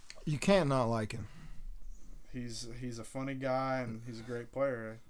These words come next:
Speaker 2: I,
Speaker 1: He's a
Speaker 2: I
Speaker 1: great
Speaker 2: don't have any ill
Speaker 1: personality.
Speaker 2: will towards him.
Speaker 1: I mean, you've gotta appreciate what that man does. Like,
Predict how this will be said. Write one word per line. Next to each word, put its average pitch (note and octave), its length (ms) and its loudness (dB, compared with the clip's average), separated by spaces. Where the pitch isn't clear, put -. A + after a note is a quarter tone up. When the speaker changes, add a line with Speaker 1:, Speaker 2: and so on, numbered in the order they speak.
Speaker 2:
I, - 20 -14
Speaker 1:
He's D3+ 140 4
a E3+ 40 8
Speaker 2:
I D#3+ 40 2
Speaker 1:
great D#3 180 12
Speaker 2:
don't - 80 2
have D#3+ 200 12
any D3+ 160 6
ill C3+ 60 6
Speaker 1:
personality. B2 160 6
Speaker 2:
will C3+ 100 6
towards A#2+ 340 -6
him. G#2+ 220 -8
Speaker 1:
I D#3+ 80 10
mean, D3+ 320 10
you've F#3 280 6
gotta A3+ 320 12
appreciate C3 640 4
what C3+ 200 2
that A#2+ 160 4
man A#2 340 2
does. C3+ 340 4
Like, A2+ 280 0